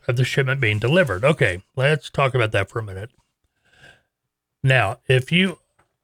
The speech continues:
are a transporter, R V transporter or something like that, a transporter,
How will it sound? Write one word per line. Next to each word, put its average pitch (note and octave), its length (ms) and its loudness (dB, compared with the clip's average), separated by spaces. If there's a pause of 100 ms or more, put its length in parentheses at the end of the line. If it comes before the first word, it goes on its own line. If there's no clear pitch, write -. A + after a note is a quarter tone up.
(560)
are D3 320 4
a B2+ 160 2
transporter, C3 1000 0 (3000)
R C3+ 180 4
V C3+ 160 2
transporter C3+ 640 2
or C3+ 140 0
something B2 300 0
like A2 180 0
that, B2+ 240 4
a G#2 80 0
transporter, C#3 920 0